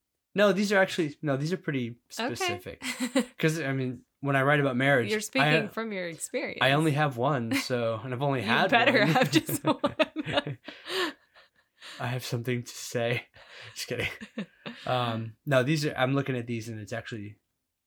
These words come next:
Speaker 1: it's pretty personal.
Speaker 2: Good.
Speaker 1: Yeah.
Speaker 2: <laughs> Well, let's start. We always do honorable mentions, and these are things that didn't make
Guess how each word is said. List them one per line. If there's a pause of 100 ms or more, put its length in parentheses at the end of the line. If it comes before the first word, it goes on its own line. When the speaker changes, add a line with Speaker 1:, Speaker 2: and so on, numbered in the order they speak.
(160)
Speaker 1:
it's (180)
pretty
personal. (600)
Speaker 2:
Good. (540)
Speaker 1:
Yeah.
Speaker 2:
<laughs> (1400)
Well,
let's
start.
We
always
do
honorable
mentions,
and
these
are
things
that
didn't
make